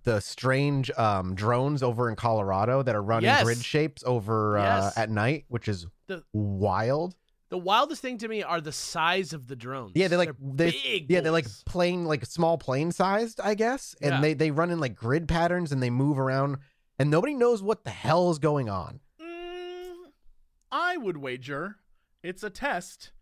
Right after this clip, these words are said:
Speaker 3: very similar to the test that you see. Was it Hong Kong? Where was it where they did
Speaker 2: The Olympics?
Speaker 3: the, no, the, the drone, uh, New Year's countdown thing. You saw that, right?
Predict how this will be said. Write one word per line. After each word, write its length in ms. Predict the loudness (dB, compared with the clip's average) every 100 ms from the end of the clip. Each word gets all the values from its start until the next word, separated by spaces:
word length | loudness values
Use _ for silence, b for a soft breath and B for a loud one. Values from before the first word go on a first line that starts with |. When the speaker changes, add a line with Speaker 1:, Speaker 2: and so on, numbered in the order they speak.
| _ _ _
Speaker 3:
very 460 | -18 -6 0 0 0
similar 380 | -4 -6 -4 -4
to 60 | -6
the 80 |
test 260 | -4 -4 -6
that 140 | -10
you 80 | -10
see. 420 | -8 -6 -4 -6 -8 b b -12
Was 180 | -6
it 100 | -6 -6
Hong 280 | -2 -2 -2
Kong? 360 | -2 0 -2 -2
Where 120 | 0
was 200 | 0 0
it 140 | -4
where 120 | -4
they 120 | -2 -2
did 420 | -2 -2 -2 -8 -10
Speaker 2:
The 80 |
Olympics? 520 | -8 -6 -4 -4 -6 -12 _
Speaker 3:
the, 60 | -18
no, 320 | -8 -4 -2
the, 120 | -2 -2
the 160 | -2
drone, 680 | -4 -4 -2 -2 -4 -8 -14 b b b _
uh, 260 | -2 2 2
New 300 | 2 -4 -6
Year's 580 | -6 -4 0 0 0 -4
countdown 560 | -8 -8 -6 -6 -6 -8
thing. 220 | -12 -10
You 100 | -8
saw 180 | -4 -4
that, 140 | -4
right? 260 | -4 -4